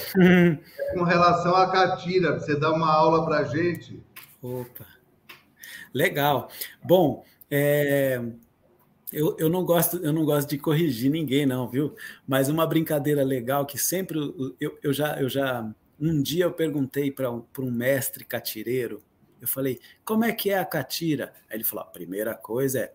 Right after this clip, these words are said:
Speaker 1: o catira." Eu falei, "Opa, tá bom, então é ca-, o catira." <laughs> Então, ele, ele falou, "O
Speaker 2: Desculpe.
Speaker 1: catira." Imagina, que isso, uma brincadeira de um, de um mestre fulião. Eles sempre entram nessa,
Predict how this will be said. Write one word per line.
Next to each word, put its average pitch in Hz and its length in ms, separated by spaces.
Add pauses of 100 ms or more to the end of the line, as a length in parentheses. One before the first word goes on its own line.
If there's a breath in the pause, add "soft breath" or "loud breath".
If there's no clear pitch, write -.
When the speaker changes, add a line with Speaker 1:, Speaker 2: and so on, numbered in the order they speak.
(100)
Speaker 1:
o 185 220
catira." 120 840
Eu - 60
falei, 107 160
"Opa, 131 360
tá - 280
bom, 117 260
então 123 240
é 139 140
ca-, 131 320
o 165 120
catira." 131 640 (440 loud breath)
<laughs> - 1080
Então, 175 420 (320 loud breath)
ele, 165 580 (420)
ele 151 140
falou, 170 220
"O - 40
Speaker 2:
Desculpe. 247 320
Speaker 1:
catira." - 480 (160)
Imagina, 156 600
que 160 120
isso, 135 300
uma 143 100
brincadeira 143 580
de 135 120
um, 127 200
de 135 100
um 139 80
mestre 131 400
fulião. 135 560 (760)
Eles 120 220
sempre 131 380
entram 127 300
nessa, 113 480